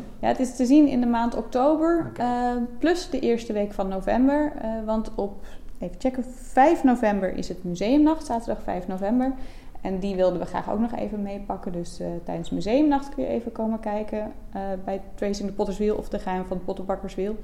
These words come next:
Speaker 1: En aankomende week is het ook, eh, de herfstvakantie. Dus, ehm, de zaterdag vijftien oktober is in de middag Jill Hilditch zelf in de Archeo Hotspot,
Speaker 2: Oké.
Speaker 1: ehm,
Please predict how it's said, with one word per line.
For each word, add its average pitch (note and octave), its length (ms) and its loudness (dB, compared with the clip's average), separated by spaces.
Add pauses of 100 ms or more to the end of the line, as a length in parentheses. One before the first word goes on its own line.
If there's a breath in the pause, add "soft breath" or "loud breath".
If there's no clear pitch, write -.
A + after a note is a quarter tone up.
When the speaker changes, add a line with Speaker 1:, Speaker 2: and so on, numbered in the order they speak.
(520 loud breath)
Speaker 1:
En G#3 220 4
aankomende F#3 480 0
week F3 300 2
is F3 140 -6
het F3 260 -8
ook, E3+ 380 -4
eh, E3+ 80 0 (840)
de - 80 -4
herfstvakantie. C4+ 1040 4 (280 loud breath)
Dus, F#3 400 0
ehm, F3 680 6 (260)
de F3+ 200 -2
zaterdag F3+ 600 2
vijftien G#3+ 480 2
oktober F3+ 400 0
is F3 120 -2
in - 100 -2
de F3+ 60 0
middag F3 400 0
Jill F#3+ 240 2
Hilditch F#3+ 480 0
zelf D4 400 4
in C4+ 140 2
de C4 80 4
Archeo C4 340 0
Hotspot, B3 600 -2
Speaker 2:
Oké. A#3 80 -2
Speaker 1:
ehm, A#3 280 0